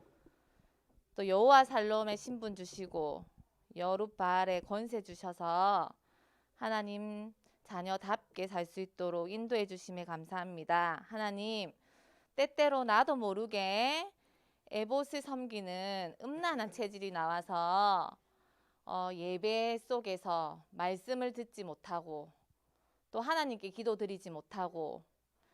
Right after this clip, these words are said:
또 전도 선교 못하게 하는 악한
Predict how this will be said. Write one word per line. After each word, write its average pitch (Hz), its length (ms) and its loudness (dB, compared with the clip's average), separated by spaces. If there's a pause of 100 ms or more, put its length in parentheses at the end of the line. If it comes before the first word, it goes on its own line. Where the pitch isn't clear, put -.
(300)
또 202 200 4 (100)
전도 262 320 0
선교 254 320 -2
못하게 220 420 -2
하는 190 600 -2 (120)
악한 269 540 2